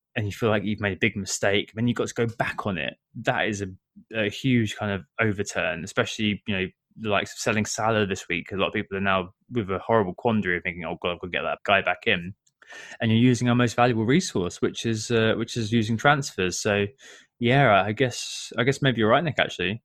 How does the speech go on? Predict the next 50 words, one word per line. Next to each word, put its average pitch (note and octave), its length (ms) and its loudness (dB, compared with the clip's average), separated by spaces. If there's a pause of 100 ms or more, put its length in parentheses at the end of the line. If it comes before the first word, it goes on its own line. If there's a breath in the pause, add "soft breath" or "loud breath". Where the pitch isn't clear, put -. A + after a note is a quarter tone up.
Um, F#2+ 340 0
now, G2 320 2
now G2 180 0
I've F#2+ 180 0
really F#2+ 160 0
thought F#2 160 -2
about F2+ 320 -2
it, A2 240 -2
um, G2+ 420 -2
I G2+ 60 -6
think G#2 160 -6
I'm G#2 40 -6
probably G#2 220 -4
going G#2 220 2
against G2 300 0
what F2 100 -2
I - 20 0
initially G2+ 420 -4
thought. G2+ 280 0
Yeah, G#2+ 160 -2
you're, F#2 200 -2
you're G#2 140 -2
right. G2+ 300 2
I F2 80 -6
think G2+ 240 -8
it D#2+ 80 -2
is F#2+ 380 -4 (420 loud breath)
missing A2+ 280 -2
that G2 120 4
haul G2+ 180 0
from G#2 120 -10
somebody G2 260 -2
you F#2+ 60 -2
just F#2 240 -4
sold, G2+ 280 2
if - 180 -4
it's - 120 -10
somebody F#2+ 300 -4
you're F#2+ 240 -4
gonna G2 180 0
want G2+ 220 -2
to G2+ 180 -10
buy G2+ 220 4
back - 260 -4
in F#2 100 -6
again. E2+ 360 -2
If - 160 -14
it's - 120 -8
somebody A2+ 440 0
who, G#2+ 300 0